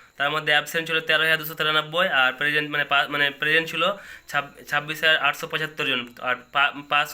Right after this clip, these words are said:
করেছে, টোটাল পাস করেছে, আহ, তেরো হাজার, তেরো হাজার তেহাত্তরটা পাস করেছে, ঠিক আছে? আর আমাদের বয়েজদের পাস করেছে এক-,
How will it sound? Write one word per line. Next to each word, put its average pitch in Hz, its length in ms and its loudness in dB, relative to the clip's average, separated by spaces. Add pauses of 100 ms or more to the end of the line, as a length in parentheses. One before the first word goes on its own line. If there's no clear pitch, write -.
করেছে, 165 300 0 (680)
টোটাল 156 280 -2 (100)
পাস 147 140 2 (100)
করেছে, 160 340 -2
আহ, 131 880 -4 (920)
তেরো 147 240 0
হাজার, 160 180 4 (320)
তেরো 156 200 0
হাজার 165 200 2
তেহাত্তরটা 156 420 0
পাস 147 280 0
করেছে, 135 220 -4
ঠিক 143 160 -2
আছে? 151 120 -2 (140)
আর 123 60 4 (120)
আমাদের 139 220 -2 (100)
বয়েজদের 156 460 2
পাস 147 220 2
করেছে 160 220 -2 (180)
এক-, 135 100 0